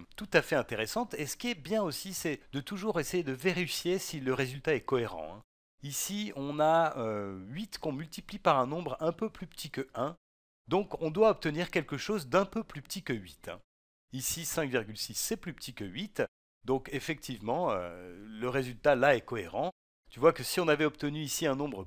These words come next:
plus grand que huit, eh bien ça voudrait forcément dire qu'on a fait une erreur de calcul quelque part. Et de même, si tu obtiens un nombre vraiment très très petit,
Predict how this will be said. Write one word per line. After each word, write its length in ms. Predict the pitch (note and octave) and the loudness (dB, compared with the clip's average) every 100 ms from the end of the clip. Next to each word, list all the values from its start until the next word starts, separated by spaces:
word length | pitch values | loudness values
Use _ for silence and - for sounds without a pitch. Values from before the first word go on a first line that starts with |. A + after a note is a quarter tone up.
| - | -10
plus 180 | F#3 G3 | -8 -6
grand 300 | D#3 D#3+ E3 | 0 2 2
que 140 | - | 0
huit, 480 | A2 A#2 G3+ - B2+ - _ _ - | -6 -6 -10 -4 -4 -4 _ _ -10
eh 60 | A#2 | -2
bien 140 | D3 | -2
ça 140 | - | 0
voudrait 260 | B2+ A#2 A#2+ | -2 2 0
forcément 520 | - F3 - D3 A2+ | 2 -2 0 -2 -2
dire 260 | G2 D3 - | -4 -4 -4
qu'on 160 | A#2 | -6
a 60 | G2+ | -6
fait 160 | - B2 | -4 -6
une 80 | |
erreur 240 | G2+ B2 A#2 | -2 -2 -2
de 80 | G2 | -4
calcul 400 | G#2 - C3+ - | -8 -8 -14 -12
quelque 260 | F#2 - | -12 -12
part. 460 | D#2+ B2+ D3+ G2+ D2+ _ _ _ _ _ | -4 2 2 2 -6 _ _ _ _ _
Et 100 | B2 | -6
de 160 | B2 D#3 | 2 4
même, 200 | E3 F#3+ | 4 2
si 180 | - D#3 | 0 -2
tu 100 | D3 | -2
obtiens 300 | C3+ F3 D#3+ | 0 4 4
un 60 | |
nombre 340 | C#3 E3+ C#3+ A2+ | 4 2 2 2
vraiment 540 | G#2 D#3 E3 F#3+ G3 - | 2 2 4 2 -2 -4
très 180 | - F#3+ | -2 -2
très 220 | - F3 | 0 -2
petit, 520 | - B2+ - D3+ F#3 | 0 -2 -4 -10 -10